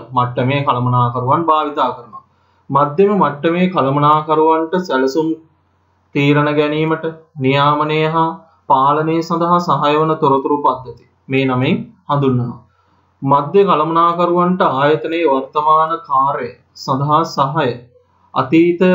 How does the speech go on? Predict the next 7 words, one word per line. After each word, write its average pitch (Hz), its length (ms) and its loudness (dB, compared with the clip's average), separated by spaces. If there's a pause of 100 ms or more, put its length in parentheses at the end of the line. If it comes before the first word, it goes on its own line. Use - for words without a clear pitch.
වාර්තාවලට 139 920 0
ඍජුවම 151 560 0
ළඟා 139 440 2
වීමට 147 360 -2
සහාය 156 400 0
වන්නේ 156 380 0
මෙම 147 240 -4